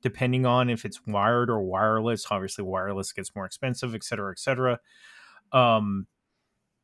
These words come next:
so that's, uh, you know, just for that. And then you have the infrastructure,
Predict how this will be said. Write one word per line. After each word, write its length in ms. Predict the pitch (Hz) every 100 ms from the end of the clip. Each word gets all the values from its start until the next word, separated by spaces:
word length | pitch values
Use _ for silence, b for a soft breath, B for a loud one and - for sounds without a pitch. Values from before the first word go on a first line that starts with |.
| _ _ _ _ _ _ _ -
so 340 | - 143 120
that's, 460 | 110 123 131 131 -
uh, 480 | 143 123 113 107 101 - _ _ _ _ _ _ _ _ _ _ _ _ -
you 100 | 117
know, 240 | 98 92 _ _ _ _ _
just 220 | - 143 -
for 100 | 127
that. 200 | 113 -
And 140 | 135
then 120 | 151 170
you 120 | 147
have 140 | 143
the 140 | 117 107
infrastructure, 840 | - 107 - - 95 - 92